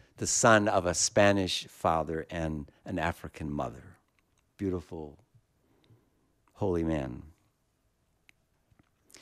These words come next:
Cardinal Barreto says, "We're in a boat in the Amazon with a slow but good rhythm,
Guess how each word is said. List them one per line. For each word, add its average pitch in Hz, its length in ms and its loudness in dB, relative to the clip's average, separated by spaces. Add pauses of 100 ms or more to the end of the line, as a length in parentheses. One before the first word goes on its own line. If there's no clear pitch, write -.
(440)
Cardinal 139 300 10
Barreto 117 680 8
says, 123 680 4 (1300)
"We're 117 160 2
in 135 120 6
a 139 60 8
boat 127 520 6 (480)
in 107 100 -2
the 104 100 2
Amazon 82 520 0 (1200)
with 95 140 -8
a 98 60 -4
slow 123 580 8
but 104 300 2
good 107 220 8
rhythm, 78 500 2